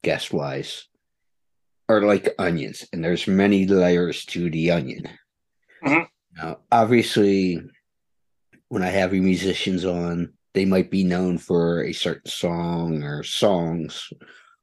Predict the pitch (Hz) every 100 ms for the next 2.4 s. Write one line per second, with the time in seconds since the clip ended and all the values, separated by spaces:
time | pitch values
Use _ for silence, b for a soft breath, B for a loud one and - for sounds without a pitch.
0 | _ - 104 95 95 - 95 101 87 104
1 | 90 90 85 - 87 - 92 82 82 -
2 | - 71 67